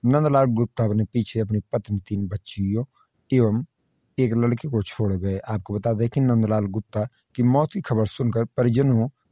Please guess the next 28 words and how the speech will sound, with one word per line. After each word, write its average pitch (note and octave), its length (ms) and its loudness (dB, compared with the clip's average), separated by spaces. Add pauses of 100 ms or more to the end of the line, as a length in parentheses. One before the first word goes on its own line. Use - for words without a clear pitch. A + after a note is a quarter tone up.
(140)
को D3 100 0
रो D3+ 300 0
रो C3 140 0
कर A2 200 0
बुरा G#2 300 0
हाल A2 300 2
हो A2 180 2
गया A2 220 2
है। A2 300 -2 (100)
आपको G#2+ 280 -6
बता A2 200 0
दें, G#2+ 220 0 (420)
महज B2+ 460 0 (600)
दो C#3 220 2
महीने B2 320 4
बाद G#2 300 0 (800)
होनी B2 240 4
थी - 140 -4
नंदलाल G#2 440 2
गुप्ता G2 320 -6
की F#2 140 -10
बड़ी G#2 220 -2
बेटी F#2+ 300 -8
की G2+ 80 -4
शादी। F2+ 460 -8
आपको G2+ 240 -12
बता A2 160 -4
दें G#2 220 -2